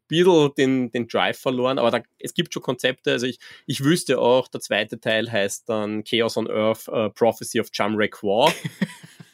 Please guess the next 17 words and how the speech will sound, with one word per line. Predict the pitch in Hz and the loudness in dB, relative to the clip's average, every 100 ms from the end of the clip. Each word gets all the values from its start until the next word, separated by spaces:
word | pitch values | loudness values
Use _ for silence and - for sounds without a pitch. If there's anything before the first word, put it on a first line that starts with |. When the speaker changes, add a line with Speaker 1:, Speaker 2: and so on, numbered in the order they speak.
| 175 | 2
Speaker 1:
Und | 147 135 - | 4 4 2
der | 139 | 2
dritte | 139 151 180 156 | 4 4 4 2
Teil | 156 131 131 | 4 2 2
heißt, | 127 117 120 - 147 | 2 4 2 0 0
äh, | 123 117 | 0 0
Chaos | - 127 127 | 0 0 2
on | 127 | 0
Earth, | 123 113 113 - | 2 2 2 0
Out | 110 110 | -2 -2
of | 104 | -6
Chaos. | - 98 87 82 - | -4 -4 -2 -6 -8
Also | 107 101 | -6 -4
das | 110 | 0
weiß | 104 113 107 | 0 0 0
ich, | 101 - | -4 -2
aber | 120 113 | 2 2